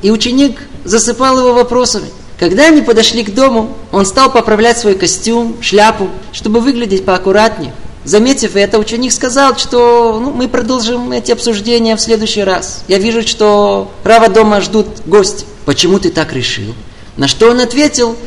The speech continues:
«Зачем же вы поправляете одежду?» Ответил ему Раби Шломо Залман Ойрбах так:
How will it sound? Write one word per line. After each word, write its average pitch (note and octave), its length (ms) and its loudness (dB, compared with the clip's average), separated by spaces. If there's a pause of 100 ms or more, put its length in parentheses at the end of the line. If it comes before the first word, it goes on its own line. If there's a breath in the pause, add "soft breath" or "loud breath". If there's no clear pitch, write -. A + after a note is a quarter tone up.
(160 loud breath)
«Зачем A3+ 380 0
же A#3 100 0
вы A#3+ 140 0
поправляете A3+ 640 2
одежду?» G#3 440 0 (1000)
Ответил A3 560 2
ему A3 440 2
Раби G3+ 220 2
Шломо A#3 460 2
Залман A#3 440 2
Ойрбах A3+ 380 2
так: A3+ 320 2